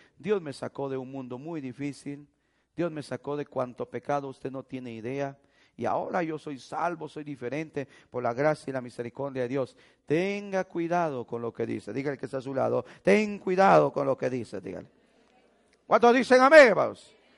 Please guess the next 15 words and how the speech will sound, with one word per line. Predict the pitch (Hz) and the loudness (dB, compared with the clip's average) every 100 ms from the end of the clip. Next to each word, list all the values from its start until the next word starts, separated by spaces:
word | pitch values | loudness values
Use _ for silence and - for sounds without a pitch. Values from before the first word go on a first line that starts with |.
| _ _ _ | _ _ _
Sí, | - 392 240 | -4 -4 -2
la | 190 | -4
que | - | -2
no, | 214 277 | -2 -4
qui-, | - - 220 | -8 -12 -10
quien | - 220 | -6 -4
no | 277 | -2
te | 311 | 0
perdona | - 226 240 269 | 0 0 0 -2
los | 240 - | -4 -6
pecados | - 214 240 226 | -4 -2 -2 -6
es | 202 | -8
la | 196 | -8
gente. | - 277 - 285 _ _ _ _ _ _ _ _ _ _ _ _ _ _ _ _ | -8 -10 -12 -14 _ _ _ _ _ _ _ _ _ _ _ _ _ _ _ _
Dos, | 143 254 - - - | 4 4 4 -6 -20